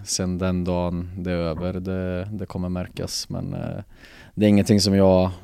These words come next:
jag har i åtanke eller planerar att det här är sista säsongen, utan jag siktar på, kör på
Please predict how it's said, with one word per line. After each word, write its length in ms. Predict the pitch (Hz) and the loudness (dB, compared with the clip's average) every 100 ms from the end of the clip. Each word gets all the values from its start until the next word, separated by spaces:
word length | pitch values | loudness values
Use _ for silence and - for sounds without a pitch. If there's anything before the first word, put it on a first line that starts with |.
| - - - | -20 -18 -8
jag 240 | 98 95 | -4 -2
har 180 | 98 92 | 0 -2
i 40 | |
åtanke 540 | 85 92 - 90 - 90 | -2 -4 -4 -6 -4 -6
eller 120 | 87 | -4
planerar 500 | - 90 87 85 85 | -4 -4 -4 -4 -6
att 180 | 85 - | -8 -6
det 120 | 87 | -4
här 120 | 85 | -4
är 40 | |
sista 380 | 87 85 - 87 | -4 -6 -6 -6
säsongen, 420 | 85 - 85 82 | -8 -6 -6 -8
utan 520 | 85 - 87 - - 117 | -10 -8 -8 -8 -8 -4
jag 120 | 110 | -2
siktar 300 | - 120 - | -2 -2 -4
på, 420 | 95 101 92 90 - - - - - - | -2 0 0 0 -4 -16 -20 -20 -20 -14
kör 180 | - 110 | 0 0
på 300 | - 101 | 4 6